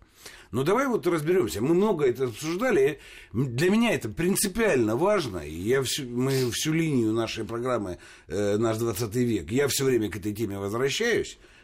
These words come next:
Э, как мы дошли до жизни такой. Как это могло случиться, да, как это всё могло произойти.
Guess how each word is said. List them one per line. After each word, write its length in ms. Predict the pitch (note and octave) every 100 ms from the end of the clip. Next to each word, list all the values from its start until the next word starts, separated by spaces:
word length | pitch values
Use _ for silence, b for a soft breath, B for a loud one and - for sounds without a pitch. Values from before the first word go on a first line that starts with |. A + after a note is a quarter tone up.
| B -
Э, 220 | G#2+ G2
как 180 | C#3+ A2+
мы 140 | B2+
дошли 300 | B2 A#2+ C#3+ A#2+
до 140 | B2+
жизни 300 | D3 G2 D#2
такой. 300 | D#2 - - - _ _ _ -
Как 220 | - C#3 G2+
это 100 | C#3
могло 320 | C3 B2+ B2
случиться, 600 | C#3 D3 - - - -
да, 140 | E2
как 260 | G2 G#2+ -
это 240 | G2 G#2+
всё 140 | F#2+ G#2+
могло 240 | G2+ G#2
произойти. 500 | F#2+ G2+ G#2+ A#2 -